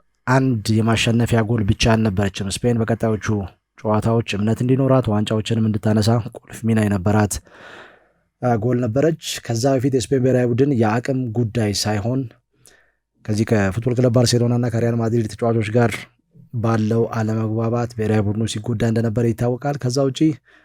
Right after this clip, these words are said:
እድለቢስ መሆናቸውም በአንዳንድ ጥቃቅን ስህተቶች ረዥም ርቀት ለመጓዝ የነበራቸው እቅድ ሳይሳካ መቅረቱ ይታወቃል። ምስጋና ለሉዊስ አራጎኔዝ ይግባና ግን ሁለት ሺህ ስምንት የአውሮፓ ዋንጫ ላይ ይሄ ችግር ተፈቷል።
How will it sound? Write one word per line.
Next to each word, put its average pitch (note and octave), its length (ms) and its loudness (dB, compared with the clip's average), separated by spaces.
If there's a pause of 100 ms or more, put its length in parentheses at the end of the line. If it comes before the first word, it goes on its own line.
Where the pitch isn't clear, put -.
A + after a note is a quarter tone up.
(220)
እድለቢስ C3+ 440 6
መሆናቸውም A#2+ 600 0
በአንዳንድ A2 400 2
ጥቃቅን A2 460 -2
ስህተቶች - 640 -6 (320)
ረዥም B2 480 0
ርቀት A2+ 260 -2
ለመጓዝ G#2+ 400 -2
የነበራቸው G2+ 680 -2 (840)
እቅድ C3 260 0
ሳይሳካ A#2 480 0
መቅረቱ A#2+ 280 -2
ይታወቃል። C3 560 2 (120)
ምስጋና A#2+ 420 -4
ለሉዊስ A2 400 2
አራጎኔዝ A2+ 480 2
ይግባና G#2+ 440 2
ግን A#2+ 200 0
ሁለት A2 320 -6
ሺህ G#2+ 280 -2
ስምንት G#2+ 320 -2
የአውሮፓ G#2+ 320 -2
ዋንጫ G#2+ 300 0
ላይ A#2+ 180 2
ይሄ A2+ 220 -2
ችግር A2+ 300 -4
ተፈቷል። C3 440 2